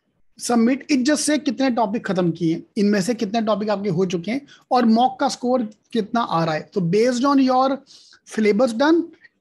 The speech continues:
and based on your mock score, ठीक है, आप मेरे को भेजो,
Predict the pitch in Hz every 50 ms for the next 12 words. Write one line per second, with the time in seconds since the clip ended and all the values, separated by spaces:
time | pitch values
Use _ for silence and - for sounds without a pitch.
0 | _ - 233 233 202 190 226 240 254 254 233 269 262 254 262 262 233 208 185 180
1 | 170 - - - - 160 147 139 - - _ _ _ _ _ _ _ _ _ _
2 | _ _ _ _ _ _ _ _ _ _ _ _ - 214 196 202 175 - - _
3 | _ _ _ _ _ _ _ - 208 196 196 214 208 208 220 185 175 185 180 233
4 | 285 339 330 -